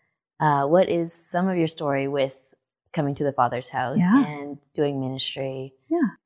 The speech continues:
Speaker 1: for the last, you said, twenty?
Speaker 2: Twenty years.
Speaker 1: Twenty years,
Speaker 2: I've
Speaker 1: yeah.
Speaker 2: known the, I've known the people of the Father's House and the Father's House
Speaker 1: Okay.
Speaker 2: Church for twenty years of my life,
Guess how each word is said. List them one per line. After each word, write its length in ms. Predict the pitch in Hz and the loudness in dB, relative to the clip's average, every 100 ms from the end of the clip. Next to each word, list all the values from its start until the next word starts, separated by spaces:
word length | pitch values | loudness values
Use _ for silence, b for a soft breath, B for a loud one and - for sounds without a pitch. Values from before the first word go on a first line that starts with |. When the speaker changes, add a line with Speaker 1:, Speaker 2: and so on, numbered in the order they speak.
| _ | _
Speaker 1:
for 580 | 156 143 139 135 135 135 - | -2 0 0 -4 -6 -8 -8
the 60 | 143 | -2
last, 280 | 131 143 - | -2 -2 -10
you 60 | |
said, 220 | - 147 | -10 -10
twenty? 460 | - 156 156 170 185 _ _ - | -6 -6 -6 -8 -10 _ _ 0
Speaker 2:
Twenty 320 | 208 226 247 220 | 6 8 8 6
years. 460 | 226 208 170 175 | 2 2 0 -2
Speaker 1:
Twenty 80 | 180 | -4
years, 40 | 196 | 2
Speaker 2:
I've 160 | 202 220 | 6 8
Speaker 1:
yeah. 40 | |
Speaker 2:
known 380 | 220 247 285 294 | 8 8 8 8
the, 160 | 262 - | 6 4
I've 160 | 214 208 | 2 6
known 280 | 226 262 269 | 8 10 10
the 100 | - | 10
people 340 | 294 302 349 | 6 6 4
of 80 | 311 | 2
the 80 | 302 | 0
Father's 340 | 226 214 202 | 0 0 0
House 220 | 190 180 | -2 0
and 140 | 208 208 | 0 2
the 40 | |
Father's 280 | 226 254 262 | 2 4 4
House 100 | 254 | 2
Speaker 1:
Okay. 60 | 233 | 2
Speaker 2:
Church 180 | 226 | -2
for 80 | - | -2
twenty 300 | 202 233 254 | 0 6 6
years 180 | 247 240 | 6 4
of 80 | 226 | 4
my 120 | 202 | 4
life, 260 | 196 190 | 4 2